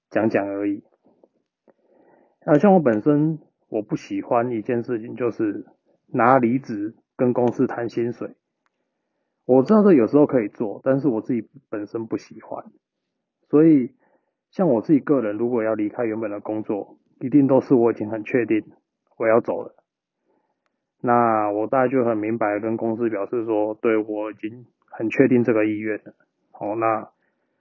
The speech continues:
可能我们就看要怎么交接，怎么处理后续，这样子。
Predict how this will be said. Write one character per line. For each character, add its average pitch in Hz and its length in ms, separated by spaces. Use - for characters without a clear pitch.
可 - 120
能 113 140
我 107 40
们 110 160
就 117 520
看 120 240
要 120 120
怎 104 120
么 107 100
交 113 240
接， 113 220
怎 113 80
么 113 80
处 - 180
理 110 140
后 113 240
续， - 280
这 - 100
样 107 140
子。 - 180